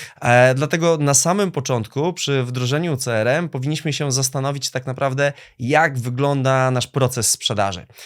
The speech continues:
Ponieważ pierwszym zadaniem już przy wdrożeniu C R M-a będzie odzwierciedlenie naszego procesu sprzedaży.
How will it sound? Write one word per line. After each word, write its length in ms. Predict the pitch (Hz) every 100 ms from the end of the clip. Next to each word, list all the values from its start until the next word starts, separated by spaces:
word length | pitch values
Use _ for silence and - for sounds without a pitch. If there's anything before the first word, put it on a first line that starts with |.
| - _
Ponieważ 540 | 127 135 135 135 - -
pierwszym 520 | 151 170 165 - 139
zadaniem 600 | 123 131 151 151 127 113
już 220 | 120 -
przy 360 | - - 160 180
wdrożeniu 540 | 127 117 110 107 107
C 160 | - 107
R 100 | 104
M-a 340 | 107 135 185
będzie 440 | 151 156 147 151 -
odzwierciedlenie 760 | 131 127 139 131 135 139 143
naszego 340 | 135 127 131 123
procesu 420 | 127 113 110 113
sprzedaży. 480 | - 117 98 95